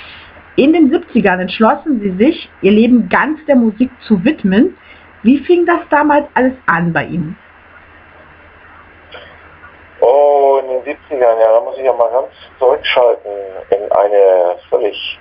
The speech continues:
Speaker 2: äh, andere Zeit, so für mich auch. Anfang der siebziger, Mitte der siebziger, nee, Anfang der siebziger fing's an, ja, so mit den ersten Kompositionen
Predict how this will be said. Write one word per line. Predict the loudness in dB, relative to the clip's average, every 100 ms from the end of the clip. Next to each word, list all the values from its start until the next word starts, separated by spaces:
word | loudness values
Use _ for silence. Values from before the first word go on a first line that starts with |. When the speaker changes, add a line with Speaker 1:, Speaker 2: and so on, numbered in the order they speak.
| 0
Speaker 2:
äh, | 2 2 0 -2
andere | -4 -8 -4
Zeit, | 0 0 0 -4
so | -4 -2
für | -4
mich | -2 -2 0
auch. | 0 2 0 -2 -4
Anfang | -4 -4 -6 -2
der | -2 -2 -8
siebziger, | -16 -16 -20 -14 -8 0 2 2 -2
Mitte | -8 -4 0
der | 0 -2
siebziger, | -10 -4 0
nee, | 2
Anfang | 2 0 -2 -2
der | -2
siebziger | -2 -8 -4 0 0 0 _ -20 -20 -20 -20 -18 -2
fing's | -2 0
an, | -2 0 2
ja, | 2 2
so | 0
mit | -2 0
den | 2 2 0 0
ersten | -2 -2 -12
Kompositionen | -6 -4 -4 -8 -6 -2 0 0 -2